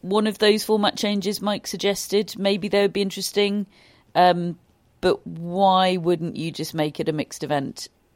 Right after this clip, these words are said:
and make it a lot better? Um,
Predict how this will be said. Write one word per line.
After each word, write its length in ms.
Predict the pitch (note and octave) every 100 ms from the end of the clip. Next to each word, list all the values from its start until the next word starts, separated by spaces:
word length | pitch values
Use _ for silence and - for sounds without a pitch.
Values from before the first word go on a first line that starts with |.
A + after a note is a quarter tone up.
| _ -
and 520 | D3 D3 C#3+ - - _ _ _ _ _ _
make 280 | C#3 D3 C3+
it 140 | D3+
a 60 | D3+
lot 400 | C#3+ C#3+ - -
better? 520 | - B2+ - B2 C3+ - _ _ _ _ -
Um, 420 | D3 C#3 C3+ C3+